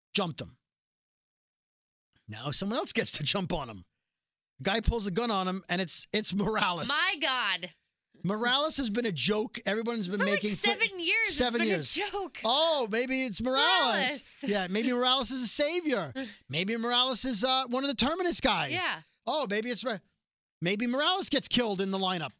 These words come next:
Speaker 1: It was Morales. He's back.
Speaker 2: For real.
Speaker 1: For real.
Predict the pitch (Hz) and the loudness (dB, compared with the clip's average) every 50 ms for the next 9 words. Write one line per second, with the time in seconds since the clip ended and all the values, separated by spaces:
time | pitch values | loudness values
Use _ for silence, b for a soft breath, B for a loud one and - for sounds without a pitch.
0 | _ _ _ _ _ _ _ _ _ _ _ _ _ _ _ _ _ _ _ _ | _ _ _ _ _ _ _ _ _ _ _ _ _ _ _ _ _ _ _ _
1 | _ - 180 190 196 160 170 180 170 175 190 214 190 139 104 - - 156 139 120 | _ -4 -4 -2 -2 -2 -2 -2 0 0 0 0 0 0 0 0 0 0 -2 -2
2 | 113 185 151 - - _ - - - 349 330 330 330 285 214 160 180 - - - | -2 -4 -4 -4 -10 _ -12 -6 -4 -2 0 0 0 0 0 -4 -8 -12 -8 -4
3 | 196 196 196 175 143 - - | -2 -2 -2 -2 -4 -6 -10